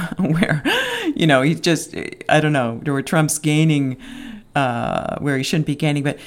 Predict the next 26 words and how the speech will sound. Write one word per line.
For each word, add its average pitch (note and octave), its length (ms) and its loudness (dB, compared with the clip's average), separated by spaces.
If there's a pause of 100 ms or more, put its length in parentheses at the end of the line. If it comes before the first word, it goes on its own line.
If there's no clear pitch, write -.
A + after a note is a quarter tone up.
(140)
you F#3+ 60 0
know, F3+ 80 2
you E3 140 2
look F#3+ 180 0
at A#3+ 140 -4
the, G#3+ 280 -2
the D#3 440 -4 (480)
headlines C#3 560 -4
in C#3+ 80 -4
the C3+ 60 -6
paper, C#3+ 580 -6
strong D#3+ 580 -2
economy, D3+ 800 -2
you C3+ 140 -6
know, B2 120 -6
expanding, C#3+ 760 -4 (100)
um, B2 360 -6 (300)
three D3+ 260 0
percent, D3 600 -4
unpre-, D#3 440 -4
you F3+ 80 -2
know, C#3 140 2
just - 320 -6
unexpected, D3+ 840 -4 (600)
strong D3 760 -2 (120)
economic C3+ 680 -4